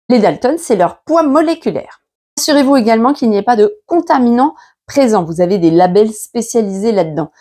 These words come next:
Effectivement, comme on tire ces produits des animaux, ça va être potentiellement du collagène marin qui peut venir des poissons, donc qui peuvent être pollués par des métaux lourds, des microplastiques. Ça peut aussi être du collagène bovin,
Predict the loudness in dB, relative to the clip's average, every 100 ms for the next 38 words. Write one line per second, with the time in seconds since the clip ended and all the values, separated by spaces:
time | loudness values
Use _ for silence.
0 | _ _ -4 -2 -2 -2 0 0 0 -2
1 | 0 0 -2 -6 -8 -4 0 0 -2 -10
2 | _ -8 -4 -2 0 0 2 2 2 2
3 | 2 0 0 0 -2 -4 -2 -2 -2 -14
4 | _ _ _ _ _ -2 0 0 0 0
5 | 2 0 0 0 2 2 0 0 0 0
6 | 0 -2 -4 -10 -6 -4 -4 -2 -4 -4
7 | -2 -2 0 0 0 -4 0 2 2 -2
8 | -2 0 0 -2 0 -2 -4 _ _ 0
9 | 2 2 0 -2 2 2 0 -2 -4 -6
10 | -6 -8 -8 -20 -20 -20 _ _ -6 -4
11 | 0 -2 2 0 0 2 2 0 -8 -6
12 | 0 2 2 2 0 -4 -6 0 0 2
13 | -2